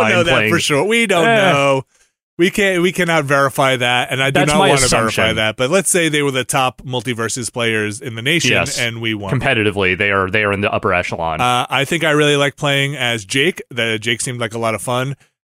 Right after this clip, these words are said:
Speaker 2: Uh, there are some characters listed on there as experimental. I'm not
Speaker 1: Like
Speaker 2: exactly
Speaker 1: Taz
Speaker 2: sure.
Speaker 1: and Velma were the two experimental ones,
Speaker 2: Not
Speaker 1: I think.
Speaker 2: exactly
Speaker 1: And I
Speaker 2: sure what that means.
Speaker 1: Well, it, like, Velma has a moveset that is very much about hunting for
Speaker 2: <laughs>
Speaker 1: clues throughout the
Speaker 2: Yeah,
Speaker 1: battle, and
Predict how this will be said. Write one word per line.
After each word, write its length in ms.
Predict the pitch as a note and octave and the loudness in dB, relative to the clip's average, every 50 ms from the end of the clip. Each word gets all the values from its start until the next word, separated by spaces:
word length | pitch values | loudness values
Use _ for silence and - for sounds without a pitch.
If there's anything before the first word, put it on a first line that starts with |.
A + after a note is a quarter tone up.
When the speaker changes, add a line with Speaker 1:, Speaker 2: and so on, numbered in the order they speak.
| _ _ _ - | _ _ _ -4
Speaker 2:
Uh, 220 | B2+ A#2+ A2+ A2+ A2+ B2+ - | -2 -2 -2 -2 -4 -6 -6
there 160 | C3+ C3+ C#3+ D3 | -2 0 2 2
are 60 | C#3 | 2
some 180 | - D#3 C#3 | 0 -2 -2
characters 480 | - D3+ C#3+ C#3 B2+ - C#3 C3 A2+ G#2+ | -2 0 0 0 0 -2 -4 -4 -4 -4
listed 300 | A#2 C3 B2 - C3+ B2+ | -4 -4 -4 -2 -2 -2
on 140 | B2+ C3+ C3 | -2 -2 -2
there 140 | C#3 A#2+ B2+ | -2 -2 -2
as 140 | A#2+ - | -2 -2
experimental. 720 | - A#2 - - - D3 B2+ A#2 A#2 A#2 A#2+ B2 - A#2+ A2+ | -2 -2 -4 -2 0 0 0 0 0 -2 -4 -4 -4 -4 -4
I'm 80 | A2 | -4
not 120 | A2 A2+ A2+ G#2+ G2+ G2 G2+ | -4 -4 -4 -4 -6 -6 -2
Speaker 1:
Like 120 | G#2+ A#2+ A#2 | -2 0 2
Speaker 2:
exactly 200 | A#2+ A#2+ - C3+ C3+ C3+ C#3 C#3+ C#3+ | 2 2 2 2 2 2 2 2 2
Speaker 1:
Taz 60 | B2 | 2
Speaker 2:
sure. 60 | B2+ C3 | 0 0
Speaker 1:
and 160 | A2+ A2+ G2+ | 0 -2 -2
Velma 520 | F2 G#2+ G#2+ G#2 G2 F#2 F#2 F2 E2+ D#2+ | 0 2 2 2 2 0 0 -2 -2 -2
were 160 | D#2+ F2+ G2 | -2 -2 0
the 80 | G2 G2 | 0 -2
two 160 | F2 - G#2+ F#2+ | -2 -2 -4 -4
experimental 640 | F2 - - A2 F#2 E2+ E2+ E2+ E2+ - F#2+ E2 | -4 -2 -2 -2 0 0 -2 -4 -6 -6 -6 -6
ones, 240 | D#2 E2 E2 E2 E2+ | -6 -6 -6 -4 -2
Speaker 2:
Not 60 | C4 | -2
Speaker 1:
I 20 | G#3+ | -2
think. 100 | D#3+ C3 | 0 0
Speaker 2:
exactly 280 | B2+ C#3 C#3 D3 E3 B2+ | 0 0 0 0 0 0
Speaker 1:
And 100 | G#2+ G3+ | 0 0
I 60 | G#3 | 0
Speaker 2:
sure 280 | G#3 G#3 A3+ A3 G#3+ G#3 | 0 2 4 4 6 6
what 100 | G#3+ G#3 | 4 4
that 160 | - A#3+ A3+ | 2 0 0
means. 540 | A#3 A#3+ A#3 B3 C4+ C#4 C4+ A#3+ - - - _ _ _ _ - | 0 0 -2 -2 -2 -2 -4 -6 -8 -8 -10 _ _ _ _ 0
Speaker 1:
Well, 160 | F#3 A3 G3+ | 0 2 2
it, 100 | G#3 G3+ | 2 2
like, 200 | G#3 G3 E3+ - | 2 2 2 0
Velma 480 | - E3+ C#3 C#3+ F#3+ A3+ A#3+ B3 G#3+ F3+ | -2 -2 0 2 2 2 4 4 4 4
has 160 | F#3 F3+ E3 | 4 4 4
a 40 | F3 | 4
moveset 540 | C#3+ C#3+ D#3 D#3+ D3 C#3+ - E3 C#3+ - | 4 4 4 4 4 2 2 2 2 2
that 100 | - C3 | 2 2
is 140 | B2+ B2+ A#2 | 2 2 4
very 160 | B2 C#3 C#3+ | 2 2 4
much 160 | C#3+ C#3+ C3 B2+ | 2 2 2 2
about 160 | A#2 B2+ - | 0 0 0
hunting 380 | - - - D3 D3 D3 D3+ D3 | -2 0 0 0 2 2 0 -2
for 160 | - - B2 | -2 -2 -4
Speaker 2:
<laughs> 220 | - - - E3+ | -2 -2 -4 -4
Speaker 1:
clues 480 | A2+ A#2 A#2 A#2+ C3 C#3+ D#3 F3+ F#3 - | -2 0 2 4 4 6 6 4 4 2
throughout 320 | - F#3+ E3 E3 F3 E3 | 2 2 2 4 2 2
the 80 | B2 - | 0 0
Speaker 2:
Yeah, 40 | A2+ | 2
Speaker 1:
battle, 380 | - C#3+ D3 E3 D#3+ F3 F3+ | 2 2 2 2 2 4 4
and 100 | F3+ - | 4 4